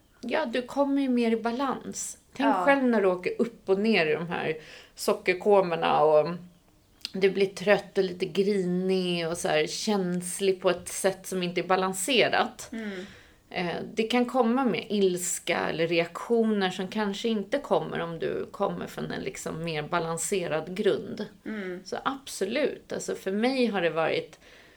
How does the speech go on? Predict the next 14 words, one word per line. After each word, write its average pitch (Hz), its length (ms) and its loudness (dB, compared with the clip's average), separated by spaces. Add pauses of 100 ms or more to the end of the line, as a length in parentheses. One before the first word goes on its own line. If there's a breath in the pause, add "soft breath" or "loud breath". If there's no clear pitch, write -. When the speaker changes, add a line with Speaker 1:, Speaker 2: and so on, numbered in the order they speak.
(300 loud breath)
Speaker 1:
livsomvälvande 175 1400 0
när - 140 -8
jag - 80 -8
har 151 120 -8
bytt - 520 -10
hela 156 320 -6
min - 320 -12 (180)
kost. - 760 -8
Från 170 640 -2 (680 soft breath)
en 180 280 -4
tid 175 320 0
tidigare 208 520 2
i 220 80 4
livet, 151 840 -2